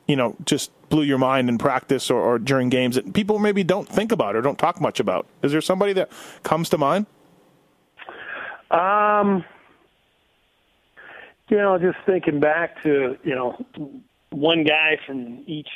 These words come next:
Speaker 2: team, kind of. I think of Boston, I would think of you know, Nevin Markwart. You
Speaker 1: Oh,
Speaker 2: know,
Speaker 1: yeah,
Speaker 2: he was,
Speaker 1: yeah.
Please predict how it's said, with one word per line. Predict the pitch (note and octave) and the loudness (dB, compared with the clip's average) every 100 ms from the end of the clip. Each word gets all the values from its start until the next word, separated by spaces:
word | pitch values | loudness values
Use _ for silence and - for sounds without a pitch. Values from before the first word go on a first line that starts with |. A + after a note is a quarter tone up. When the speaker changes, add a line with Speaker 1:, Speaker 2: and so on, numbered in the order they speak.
| - | -8
Speaker 2:
team, | E3 E3 D3+ | -2 -2 -2
kind | C3+ B2+ C3 | -2 -2 -2
of. | C3+ | 0
I | C3+ | 0
think | E3 D3 | 0 -2
of | B2 | 2
Boston, | C3+ D#3+ F3 - C#3 | 4 4 2 -2 -2
I | |
would | C3 C3 | -2 0
think | C#3+ | 0
of | C#3 B2 - - - - - - - - _ F3+ | 0 -2 -8 -20 -18 -16 -16 -18 -20 -20 _ 0
you | |
know, | C#3+ | 2
Nevin | C3+ D3 E3 D3+ D3 C#3+ | 4 4 2 0 0 2
Markwart. | D3+ D#3 C3+ B2+ A2 - | 2 0 -2 -2 -2 -6
You | - C#3 | -2 2
Speaker 1:
Oh, | C#3+ | 2
Speaker 2:
know, | |
Speaker 1:
yeah, | G3+ F3+ D3+ | 2 4 4
Speaker 2:
he | D3 | 2
was, | B2+ | 2
Speaker 1:
yeah. | C3+ - D#3+ | -2 0 -2